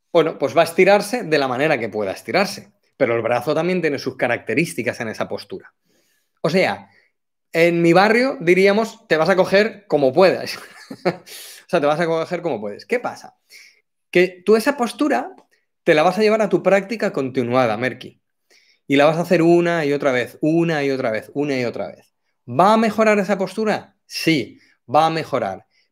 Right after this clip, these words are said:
Pero ¿por dónde va a mejorar esa postura? Va a mejorar sobre todo en aquellas fibras que son más flexibles de tu isquiotibial, que van a hacerse más flexibles.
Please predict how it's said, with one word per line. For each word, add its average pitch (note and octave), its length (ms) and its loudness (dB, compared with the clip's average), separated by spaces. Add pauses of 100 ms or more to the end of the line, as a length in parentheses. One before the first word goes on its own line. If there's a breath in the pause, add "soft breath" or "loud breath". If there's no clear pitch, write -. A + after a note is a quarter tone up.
Pero E3 400 2
¿por D#3+ 280 4
dónde A3 360 2
va F#3 140 2
a E3 40 -2
mejorar C#3 380 -2
esa B2+ 160 -2
postura? A#2+ 540 -4 (500 loud breath)
Va C#3 240 4
a D#3 40 2
mejorar E3+ 720 0 (1120)
sobre C#3+ 500 2
todo G#3 520 2
en C3 200 -4
aquellas D#3 520 -4
fibras F3 500 -2
que - 160 -8
son E3 260 -4
más D#3 160 -6
flexibles E3+ 580 -2
de D3 80 -10
tu D#3+ 80 -4
isquiotibial, C4 640 -2 (440 loud breath)
que E3 140 4
van E3 160 4
a - 20 0
hacerse E3 300 0
más D#3+ 180 0
flexibles. C3 640 0